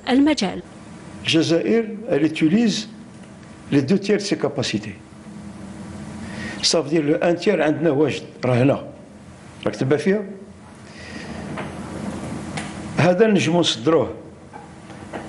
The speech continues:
Speaker 2: بصح لي ريزو، تكنيكمون، il y a des limitations. C'est-à-dire, par exemple, لو كان نمشيو جويه تونس،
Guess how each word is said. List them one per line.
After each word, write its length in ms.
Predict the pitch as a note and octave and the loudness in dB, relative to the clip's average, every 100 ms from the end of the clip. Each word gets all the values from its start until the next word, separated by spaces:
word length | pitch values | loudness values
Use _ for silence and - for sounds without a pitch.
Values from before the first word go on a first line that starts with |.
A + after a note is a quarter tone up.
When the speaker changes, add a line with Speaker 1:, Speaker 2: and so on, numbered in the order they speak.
| - | -4
Speaker 2:
بصح 300 | - - C#3 | 0 2 2
لي 160 | D#3+ G3 | 2 4
ريزو، 400 | F3 C3 E3+ G#3+ - - | 4 2 2 0 -4 0
تكنيكمون، 720 | F#3+ F#3+ E3 - G#3 B3+ - - - - - - - - - | 0 4 2 4 2 2 -4 -16 -20 -20 -18 -18 -18 -6 2
il 40 | |
y 60 | E3+ | 4
a 40 | |
des 140 | C#3+ E3 | 4 4
limitations. 680 | F#3 F#3+ - - - G2+ G#2+ - - - - - - | 8 6 6 2 2 -2 -4 -12 -18 -18 -18 -16 -4
C'est-à-dire, 460 | - C3+ C#3 G#3+ G#3+ - - - - | 2 2 4 4 4 -2 -10 -12 -4
par 120 | C3 C#3 | 0 2
exemple, 280 | A#2+ C#3+ | 2 2
لو 100 | C3+ | 4
كان 180 | C#3+ D#3+ | 2 2
نمشيو 260 | D3+ - C#3 | 0 2 2
جويه 280 | G#2+ D3 C3 | 6 6 6
تونس، 460 | C#3 F3+ A3 - | 4 4 4 -2